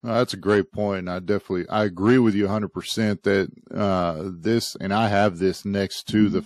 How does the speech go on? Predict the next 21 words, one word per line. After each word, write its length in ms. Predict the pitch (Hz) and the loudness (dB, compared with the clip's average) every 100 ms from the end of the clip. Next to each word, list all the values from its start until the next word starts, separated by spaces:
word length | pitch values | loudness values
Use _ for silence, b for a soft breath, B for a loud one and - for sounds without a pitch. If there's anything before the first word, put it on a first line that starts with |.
| - | -8
the, 720 | - 92 92 87 85 76 67 | -6 0 2 2 0 -2 -4
the 100 | 80 | -6
passage. 640 | - 92 92 90 85 82 80 | -4 0 0 -2 -4 -4 -4
This 200 | 95 98 | -6 -6
is 100 | 82 | -6
more 300 | 98 98 92 | -2 0 0
than 120 | 87 | -4
a 60 | |
fact-finding 920 | 82 - 98 90 - 98 87 82 80 | -6 0 0 0 -4 -6 -4 -6 -8
mission. 500 | 82 90 - 82 78 - _ _ _ _ _ _ _ 98 | -6 -6 -6 -8 -10 -12 _ _ _ _ _ _ _ 0
Uh, 680 | 87 85 82 80 82 73 - - - - | 2 4 4 2 0 -2 -6 -10 -12 -12
this 360 | - - 101 90 | -12 -2 -2 0
is 100 | 87 | -4
more 300 | 95 98 98 | 0 2 2
than 140 | 90 | 0
curiosity. 960 | - 101 95 87 85 85 - - 67 - _ - | -4 2 4 4 4 2 -2 -12 -14 -14 _ -14
Uh, 100 | 82 | -10
you 120 | 80 | -8
put 240 | 85 104 90 | -4 -2 0
Luke 280 | 98 107 - | 0 0 0
chapter 340 | 107 92 92 | 0 0 -2